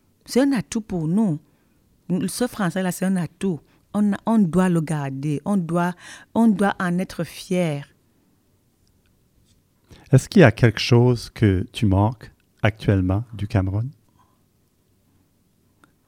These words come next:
Speaker 1: La nourriture. <laughs>
Speaker 2: Les mets ?
Speaker 1: Les mets africains, les mets du Cameroun, ça me manque.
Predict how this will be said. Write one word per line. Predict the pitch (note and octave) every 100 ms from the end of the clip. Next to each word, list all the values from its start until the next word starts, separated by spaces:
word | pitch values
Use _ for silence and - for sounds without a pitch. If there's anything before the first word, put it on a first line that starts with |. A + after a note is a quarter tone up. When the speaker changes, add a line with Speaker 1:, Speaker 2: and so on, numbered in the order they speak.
| _ _ _ _ _
Speaker 1:
La | E3+ D#3 C#3+
nourriture. | C#3 C3+ C3 - - G#3+ - - -
<laughs> | - G2 - - _ _ _ - - _ - - _ - - - E4 _ - - - -
Speaker 2:
Les | G#2
mets ? | G2+ A2 - - - - -
Speaker 1:
Les | A3+ G3 G#3
mets | F3+ G3
africains, | F#3+ - G3 - - G3 G3 - - -
les | F#3 G#3
mets | G3 F#3 F3+
du | D#3+
Cameroun, | - - D#4+ D#3+ D#3+ E3 F#3 - - - -
ça | - - F#3 E3
me | D#3 D3+
manque. | C#3+ D3 E3+